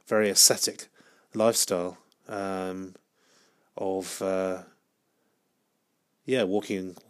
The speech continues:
trying to, working on walking on my hands. First of all, gotta learn to stand on my hands. Haven't, haven't got there yet, but, you know,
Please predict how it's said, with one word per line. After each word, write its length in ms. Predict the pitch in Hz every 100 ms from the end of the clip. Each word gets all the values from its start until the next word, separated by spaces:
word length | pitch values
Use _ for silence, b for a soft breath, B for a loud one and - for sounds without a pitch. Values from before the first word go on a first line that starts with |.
| _
trying 180 | - 107
to, 120 | 98 - _ -
working 320 | 110 - 101
on 140 | 101
walking 280 | 98 - 101
on 80 | 92
my 120 | 95
hands. 460 | 95 98 107 - - B B B B B B
First 220 | - 95
of 60 | -
all, 60 | 92
gotta 240 | 90 87
learn 160 | 92 90
to 100 | -
stand 280 | - 92
on 60 | 87
my 100 | 85
hands. 220 | 90 101
Haven't, 320 | 107 92 92 -
haven't 180 | 104
got 160 | 98 95
there 120 | 92
yet, 260 | 92 107 -
but, 240 | 104 101
you 80 | 117
know, 220 | 113 101